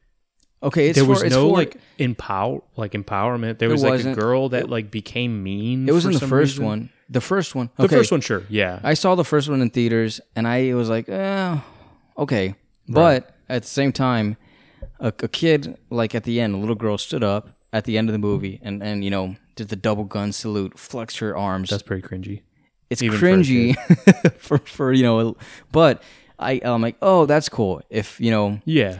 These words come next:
Speaker 2: okay.
Speaker 1: my, my little niece can feel, like, empowered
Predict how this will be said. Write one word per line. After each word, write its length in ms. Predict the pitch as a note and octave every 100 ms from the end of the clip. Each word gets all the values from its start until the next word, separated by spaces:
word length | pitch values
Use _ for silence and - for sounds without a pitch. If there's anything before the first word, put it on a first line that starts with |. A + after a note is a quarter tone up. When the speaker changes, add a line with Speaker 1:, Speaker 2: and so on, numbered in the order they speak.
| - D3
Speaker 2:
okay. 140 | B2+
Speaker 1:
my, 220 | C3 C3 C3
my 320 | C3 C#3+ C#3+
little 260 | C3 B2+ B2
niece 400 | B2 A2+ - - _ _
can 140 | A#2+
feel, 340 | G#2 - C3 A2+
like, 220 | G#2+ G#2 - _ _ _ _ _ _ _ _ _
empowered 720 | B2 A2+ - C3 A#2 F#2+ F2